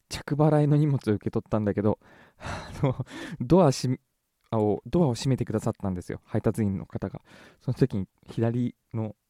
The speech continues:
小指、薬指を挟まれちゃって、痛い。指が痛いよ。<laughs> はい、すいません。時を戻そう。うん。で、あの、僕コーヒー大好きなんですけど、普段はね、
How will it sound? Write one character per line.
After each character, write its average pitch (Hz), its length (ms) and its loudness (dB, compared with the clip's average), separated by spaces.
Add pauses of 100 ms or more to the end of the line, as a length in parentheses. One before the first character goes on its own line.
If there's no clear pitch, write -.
(120)
小 - 200 -6
指、 120 320 -6 (120)
薬 135 300 -4
指 95 240 -2
を - 200 -10
挟 110 120 -6
ま 117 80 -2
れ 107 80 -6
ち - 80 -14
ゃ - 40 -14
っ - 80 -20
て、 - 260 -18
痛 - 220 -2
い。 104 160 -2 (720)
指 120 240 -6
が - 260 -4
痛 147 240 -4
い 139 80 -4
よ。 117 320 -2
<laughs> - 1700 -6
は 127 100 2
い、 127 60 4
す - 120 -2
い 135 40 4
ま 143 100 4
せ - 100 -2
ん。 107 60 -6
時 - 300 4
を 117 60 6
戻 98 240 2
そ 87 320 0 (920)
う。 110 40 -4
う - 40 -4
ん。 87 100 -6 (180)
で、 107 80 -4
あ 107 60 0
の、 104 60 -2
僕 120 160 -2
コ 175 120 4
ー - 20 6
ヒ 131 120 -4
ー - 20 -2
大 95 180 -4
好 - 60 -18
き 101 120 -14
な 90 80 -8
ん 73 80 -12
で 78 40 -16
す - 80 -20
け 85 100 -10
ど、 82 260 -8 (380)
普 262 120 0
段 135 180 4
は 85 100 -4
ね、 - 340 -14